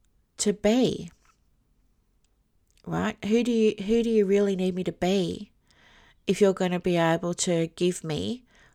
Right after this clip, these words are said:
more of my shadow values and more of my bright, shiny values? So I would ask my practice, who do you need me to be in order to give me even more time? And she would probably say,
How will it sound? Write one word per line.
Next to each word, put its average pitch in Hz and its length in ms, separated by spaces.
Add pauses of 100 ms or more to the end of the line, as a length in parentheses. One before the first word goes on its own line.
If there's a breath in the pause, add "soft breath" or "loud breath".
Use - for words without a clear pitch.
more 180 480
of 165 200
my 160 180
shadow 151 360
values 151 520
and 156 140
more 151 160
of 156 140
my 147 120
bright, 147 320
shiny - 380
values? - 640 (960 loud breath)
So - 160
I 170 140
would 170 120
ask 151 320
my 147 140
practice, 151 580 (720 loud breath)
who 208 220
do 214 80
you 202 160
need 175 180
me 165 140
to 165 80
be 170 720 (800)
in 180 160
order 170 320
to 165 100
give 156 300
me 156 220
even 147 260
more 147 220
time? 139 640 (960 loud breath)
And 147 120
she 196 200
would 190 100
probably 151 460
say, 147 560